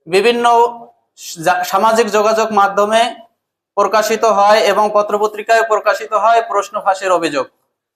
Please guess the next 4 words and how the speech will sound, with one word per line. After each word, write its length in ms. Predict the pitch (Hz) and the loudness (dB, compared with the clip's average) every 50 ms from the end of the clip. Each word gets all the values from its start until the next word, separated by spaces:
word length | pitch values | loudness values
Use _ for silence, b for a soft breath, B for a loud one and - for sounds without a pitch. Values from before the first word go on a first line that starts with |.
| _ _ _ _ _ _ _ _ _ _ _ | _ _ _ _ _ _ _ _ _ _ _
এবং, 520 | 185 202 208 247 233 196 202 233 269 277 - - - - _ _ _ _ _ _ _ _ _ _ _ _ - | -2 2 2 4 6 6 4 4 2 -4 -8 -12 -18 -20 _ _ _ _ _ _ _ _ _ _ _ _ 0
আহ, 280 | 185 190 202 208 208 196 160 | 2 4 6 6 4 4 2
এই 180 | 214 214 240 254 | 2 2 2 2
প্রেক্ষাপটে 1000 | 247 247 240 226 226 - 226 226 233 240 226 233 220 196 208 240 262 - - - | 2 2 2 2 2 0 0 2 2 2 2 2 2 2 2 2 0 -4 -12 -20